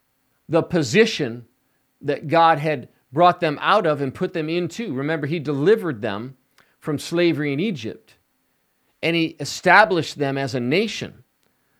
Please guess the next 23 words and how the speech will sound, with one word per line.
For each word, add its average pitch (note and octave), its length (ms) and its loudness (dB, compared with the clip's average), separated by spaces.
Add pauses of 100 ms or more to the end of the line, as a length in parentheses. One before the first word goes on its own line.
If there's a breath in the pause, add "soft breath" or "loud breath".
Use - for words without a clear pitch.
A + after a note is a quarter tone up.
(340)
So - 180 -2
God F#3+ 340 4
expected A3+ 600 0
Israel G3+ 460 0
to D#3+ 120 -8
keep E4 360 -6
the F3 80 0
law, A#2 360 -2 (680 soft breath)
not B3 420 2
to - 260 -2
earn A3 480 0 (540)
merit F#3 480 0
with D#3 220 -4
God B2 440 0 (400)
or D#3+ 180 2
earn G#3 220 2
his E3+ 160 0
favor, C#3 640 -2 (1120)
but F#3+ 220 -2
to G3 80 2
maintain G3 760 6
the F#3+ 80 0
status A#2 760 -4